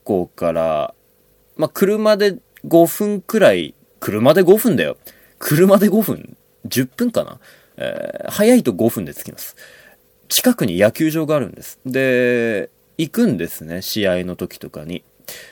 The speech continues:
で、その監督の車に初めて乗ったのが小学校三年生の時。えー、監督の車に乗って、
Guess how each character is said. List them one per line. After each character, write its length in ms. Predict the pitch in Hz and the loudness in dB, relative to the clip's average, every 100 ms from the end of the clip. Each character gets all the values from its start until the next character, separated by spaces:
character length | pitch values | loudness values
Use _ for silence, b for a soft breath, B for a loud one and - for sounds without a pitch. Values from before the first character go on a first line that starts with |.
| B | B
で、 80 | 95 | -10
そ 140 | - 113 | -4 -4
の 80 | |
監 280 | 101 - 170 | -2 -2 -2
督 240 | 165 180 175 | 0 0 0
の 120 | 170 | -2
車 440 | - 156 151 147 | -2 -2 0 -2
に 580 | 143 143 139 135 135 117 | -2 -2 -4 -4 -6 -8
初 300 | - - 110 | -6 -6 -2
め 140 | 185 185 | 0 0
て 100 | 110 | 0
乗 140 | 92 | -4
っ 20 | |
た 140 | 85 92 | -6 -6
の 100 | 85 | -6
が 100 | 80 | -8
小 240 | - 110 | -4 -2
学 180 | 110 107 | -2 -4
校 120 | - | -8
三 240 | 85 - 107 | -8 -6 -4
年 140 | 110 | -4
生 140 | - 82 | -6 -14
の 40 | |
時。 300 | 80 - - B B B | -14 -18 -18 B B B
え 140 | - 82 | -12 -4
ー、 60 | |
監 120 | 120 | -4
督 160 | 117 120 | -2 -2
の 80 | 120 | -2
車 280 | 123 117 120 | -2 -2 -2
に 120 | 117 | -2
乗 80 | 113 | -4
っ 20 | |
て、 360 | - 170 80 | 0 0 0